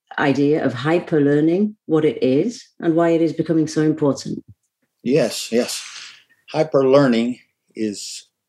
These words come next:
Speaker 2: basically high quality, consistent learning, unlearning, and relearning.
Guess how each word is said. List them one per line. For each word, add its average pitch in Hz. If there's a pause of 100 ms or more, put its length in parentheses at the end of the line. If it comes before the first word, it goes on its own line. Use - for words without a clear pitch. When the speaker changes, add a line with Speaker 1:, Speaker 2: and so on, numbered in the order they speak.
(340)
Speaker 2:
basically 123 (600)
high 143
quality, 120 (260)
consistent 120 (140)
learning, 123 (460)
unlearning, 123
and 120
relearning. 107